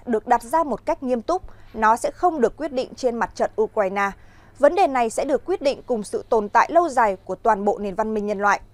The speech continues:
Cựu Tổng thống Nga nhấn mạnh, Mỹ và các đồng minh tiếp tục bơm vũ khí cho Ukraine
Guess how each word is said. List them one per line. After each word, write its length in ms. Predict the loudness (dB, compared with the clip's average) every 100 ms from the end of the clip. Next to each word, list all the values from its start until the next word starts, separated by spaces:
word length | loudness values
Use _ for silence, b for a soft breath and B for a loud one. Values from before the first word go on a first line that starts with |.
| b b b
Cựu 140 | -4 -2
Tổng 240 | -2 -4
thống 240 | -4 -6 -2
Nga 140 | -2
nhấn 220 | 0 0
mạnh, 160 | 0 -2 -6 -20 -12
Mỹ 220 | -6 -4 0
và 80 | 0
các 220 | 0 0
đồng 240 | 0 0
minh 160 | -4 -4
tiếp 180 | -6 0
tục 200 | -2 0
bơm 180 | -2 0
vũ 120 | -2
khí 220 | -6 -6
cho 120 | -4 -4
Ukraine 580 | -4 0 0 0 -4